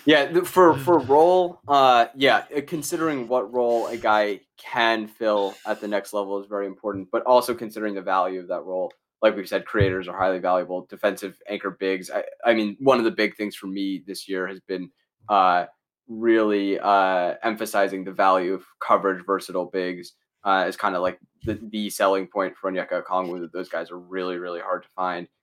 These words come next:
uh, and are big-time ceiling raisers. Um, so yeah, it's understanding how a guy projects into mi-, what very well may be a, a new role and the value of that role. That, that, you know,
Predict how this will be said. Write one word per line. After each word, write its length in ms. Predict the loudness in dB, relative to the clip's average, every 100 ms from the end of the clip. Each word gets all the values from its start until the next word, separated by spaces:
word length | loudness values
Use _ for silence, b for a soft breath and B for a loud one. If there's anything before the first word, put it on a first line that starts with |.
| _ -2
uh, 200 | 0 2
and 200 | 0 -2
are 180 | -4 -6
big-time 340 | -8 -8 -10
ceiling 320 | -4 0 2
raisers. 520 | 0 -2 -4 -8 -10 -16 _ _ _
Um, 460 | 2 4 2 -4 -12 _ _
so 100 | 4
yeah, 100 | 4
it's 100 | 2
understanding 800 | 2 2 4 4 4 2 2 -4 -12 _ _ -20 -20 _ _
how 380 | -8 2 4 6
a 80 | 4
guy 140 | 2
projects 380 | 0 -6 -8 -8
into 420 | -16 -14 -14 -14 _ _ _
mi-, 240 | -8 -6
what 220 | -4 -4 -6
very 360 | -8 2 4
well 120 | 4
may 140 | 0 -2
be 140 | -4
a, 100 | -6 -8
a 60 | -8
new 240 | -4 -4
role 500 | -2 -2 0 -2 -8 _ _ 0
and 460 | 2 2 0 -4 -14 _
the 100 | -4
value 520 | 2 4 4 0 -8
of 80 | -6
that 180 | -6 -4
role. 280 | -4 -4 -4
That, 220 | -6 -8 _ _
that, 260 | 0 0 2
you 80 | 2
know, 240 | 4 2